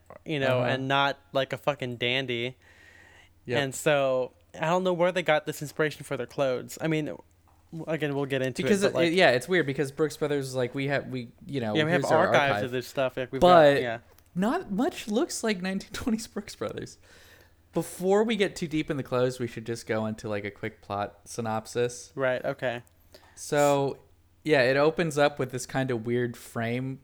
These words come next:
Speaker 2: story.
Speaker 1: Right.
Speaker 2: Where
Speaker 1: Like,
Speaker 2: Uh,
Speaker 1: Nick is in a sanitarium, you
Speaker 2: mm-hmm.
Speaker 1: know, or I guess
Speaker 2: Because
Speaker 1: today would
Speaker 2: he's,
Speaker 1: be, like, a psychiatric ward or
Speaker 2: he's a,
Speaker 1: whatever.
Speaker 2: he's morbidly alcoholic or something, morbid
Speaker 1: Oh, yeah, they, they kinda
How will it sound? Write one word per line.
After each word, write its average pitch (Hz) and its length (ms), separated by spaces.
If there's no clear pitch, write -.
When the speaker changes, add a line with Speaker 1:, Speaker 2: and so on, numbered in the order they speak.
Speaker 2:
story. 143 680
Speaker 1:
Right. 143 340
Speaker 2:
Where 120 520
Speaker 1:
Like, - 200
Speaker 2:
Uh, 117 180
Speaker 1:
Nick 196 240
is 160 160
in 165 240
a 147 60
sanitarium, 143 960
you 135 80
Speaker 2:
mm-hmm. 139 220
Speaker 1:
know, 127 180
or 147 340
I 147 120
guess 147 120
Speaker 2:
Because 156 160
Speaker 1:
today 139 140
would 139 80
Speaker 2:
he's, 135 80
Speaker 1:
be, 139 100
like, 135 120
a 135 80
psychiatric 127 640
ward 127 260
or 120 60
Speaker 2:
he's 117 40
a, 117 40
Speaker 1:
whatever. 120 420
Speaker 2:
he's 131 260
morbidly 123 880
alcoholic 110 680
or 117 80
something, 110 540
morbid 123 280
Speaker 1:
Oh, 202 60
yeah, 226 220
they, 190 120
they 190 140
kinda 214 140